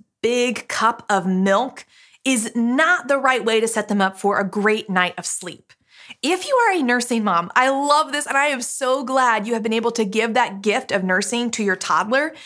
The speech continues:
All I would ask is that you do nursing and then start the bedtime routine. So toddlers, especially if they love milk, and there are some toddlers who, like, they decide to be picky eaters, there's a connection here, by the way. Picky eating,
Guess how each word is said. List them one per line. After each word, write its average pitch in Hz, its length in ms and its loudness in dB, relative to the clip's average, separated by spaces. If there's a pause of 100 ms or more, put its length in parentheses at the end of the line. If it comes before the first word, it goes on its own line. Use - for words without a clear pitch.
(340)
All 277 160 4
I 381 120 2
would 330 100 0
ask 277 440 0
is 220 120 -2
that 220 160 -2
you 226 120 0
do 202 160 0
nursing 202 760 -2 (320)
and 220 260 2
then 262 180 2
start 240 260 -4
the 220 80 -2
bedtime 190 360 -2
routine. - 440 -10 (500)
So 269 320 -4
toddlers, 381 720 0
especially 320 400 -2
if 330 100 -6
they 277 380 -2
love 202 480 2
milk, 190 420 0 (260)
and 208 200 2
there 220 120 2
are 220 120 2
some 220 160 -4
toddlers 202 460 0
who, 208 100 -2
like, 175 300 -2 (240)
they 208 100 2
decide 214 280 0
to 226 60 -2
be 202 120 -4
picky 214 280 -4
eaters, 208 580 -2 (500)
there's 247 180 2
a 277 60 -2
connection 254 400 0
here, 175 120 -2
by 165 120 -2
the 147 60 -6
way. 127 120 -6
Picky 226 340 -4
eating, 214 380 -2